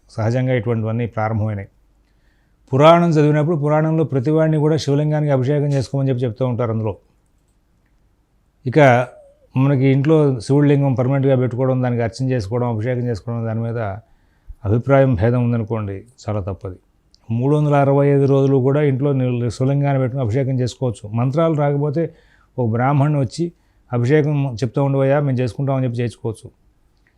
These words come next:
ఇక్కడ ఈ కార్తీక మాసానికి వచ్చేసరికి పార్థివ లింగం అని చెప్పి పుట్టమట్టితో చేస్తారు. పుట్టమట్టితో లింగం చేసి దానికి అభిషేకం.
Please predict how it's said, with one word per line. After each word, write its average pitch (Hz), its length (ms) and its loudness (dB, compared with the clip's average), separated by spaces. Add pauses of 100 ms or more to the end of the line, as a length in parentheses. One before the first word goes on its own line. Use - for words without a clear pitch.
(220)
ఇక్కడ 151 220 2
ఈ 156 100 6
కార్తీక 156 540 4
మాసానికి 156 380 2
వచ్చేసరికి 123 640 -2 (800)
పార్థివ 160 540 4
లింగం 170 300 6
అని 151 120 4
చెప్పి 139 320 2 (180)
పుట్టమట్టితో 160 500 2
చేస్తారు. 135 440 2 (1120)
పుట్టమట్టితో 143 380 0
లింగం 139 280 2
చేసి 131 160 0
దానికి 123 260 0
అభిషేకం. 113 420 -2